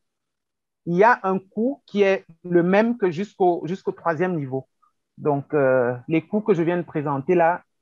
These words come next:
vous devrez les multiplier par trois si vous voulez faire les trois niveaux, mais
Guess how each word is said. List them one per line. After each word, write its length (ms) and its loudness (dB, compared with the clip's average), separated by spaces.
vous 140 -4
devrez 220 2
les 100 2
multiplier 420 -4
par 260 -2
trois 300 0
si 100 -10
vous 140 -4
voulez 240 -2
faire 200 0
les 120 0
trois 220 -2
niveaux, 240 0
mais 320 0